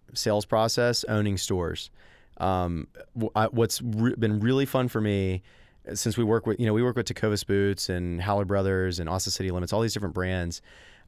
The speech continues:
Um, and a lot of those people who run these organizations that, that then have us handle their logistics, like, they're, they're in part working with us because we're just as annoyed and frustrated with how kind of, like,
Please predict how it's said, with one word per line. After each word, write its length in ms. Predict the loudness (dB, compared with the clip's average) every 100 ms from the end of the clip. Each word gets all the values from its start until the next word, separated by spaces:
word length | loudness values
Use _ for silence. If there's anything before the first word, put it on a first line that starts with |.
| -2
Um, 560 | 2 2 0 -2 -6 _ _ _ -2
and 120 | 2
a 20 |
lot 220 | 4 2
of 40 | 2
those 200 | 0 0
people 560 | -2 2 4 4 2
who 160 | 0 -2
run 300 | 0 0 0
these 200 | 0 0
organizations 880 | -2 -2 -2 -4 -2 -2 -2 -6 -12 -20 -20 -20 -20 -20 -20 0
that, 160 | 2 2 -2
that 260 | 0 0 2
then 300 | 2 2 2
have 200 | 2 2
us 200 | 0 -2
handle 240 | -2 0 0
their 140 | 0
logistics, 540 | 0 -2 -2 0 0
like, 140 | -2 0
they're, 220 | 2 2 -2 -10 -10
they're 340 | 2 4 4 -2 -20 -6
in 140 | -4
part 240 | 0 2 4
working 340 | 2 2 0
with 160 | 0 2
us 160 | 0
because 360 | 0 -2 0 -2
we're 480 | 0 2 2 2 -2 -10 -20 -20 -20 -10 -4
just 340 | 2 2 2
as 120 | 0
annoyed 320 | 2 4 2
and 120 | 2 0
frustrated 380 | -2 2 0
with 120 | 0 0
how 340 | 0 2 0 -4
kind 160 | -2
of, 80 | -2
like, 280 | -2 -4 -8